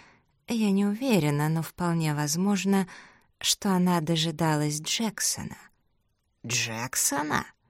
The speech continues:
Я заметила, как она пару раз смотрела на него,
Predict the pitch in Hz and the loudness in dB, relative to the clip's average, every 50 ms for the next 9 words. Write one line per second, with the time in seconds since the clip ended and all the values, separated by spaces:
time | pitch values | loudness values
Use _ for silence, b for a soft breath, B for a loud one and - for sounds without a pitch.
0 | _ _ _ _ _ _ _ _ _ _ _ _ _ _ _ _ _ - 170 170 | _ _ _ _ _ _ _ _ _ _ _ _ _ _ _ _ _ -8 -6 -4
1 | 165 165 156 151 143 156 156 170 180 196 185 - - 147 139 143 143 139 B B | -2 -2 -2 0 0 0 0 0 0 0 0 -2 -2 -4 -4 -6 -6 -8 B B
2 | B B B B B B B - - 233 - - 202 202 196 190 190 180 170 170 | B B B B B B B -18 -16 -8 -2 0 2 2 2 2 0 -2 0 0
3 | 170 185 185 170 - - - 196 196 190 190 - - 180 165 156 135 123 120 120 | -2 0 2 2 2 2 2 2 0 -2 -2 -4 -4 -2 0 0 0 0 -2 -2
4 | 123 120 120 120 120 120 123 127 131 131 98 110 123 | -4 -4 -2 -2 -2 -4 -6 -6 -8 -8 -8 -8 -8